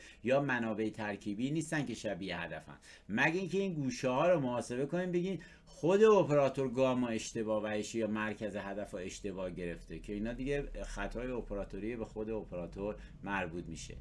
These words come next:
همه این آموزش ها بیان می‌شه که شما روش های کار متفاوت، تصاویر همشکل یا تصاویری که نزدیک به هم هستن رو باش آشنایی پیدا کنید.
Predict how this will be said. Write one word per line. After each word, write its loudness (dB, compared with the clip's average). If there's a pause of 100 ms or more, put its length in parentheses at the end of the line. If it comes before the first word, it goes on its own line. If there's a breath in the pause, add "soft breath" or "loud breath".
(180)
همه 0
این 0
آموزش 2
ها 2
بیان 2
می‌شه -2
که -4
شما 0
روش 2
های 2
کار -2
متفاوت، -2
تصاویر -4
همشکل -4
یا -2
تصاویری -4
که -4
نزدیک -4
به -6
هم -8
هستن -8
رو -4
باش -2
آشنایی -10
پیدا -12
کنید. -16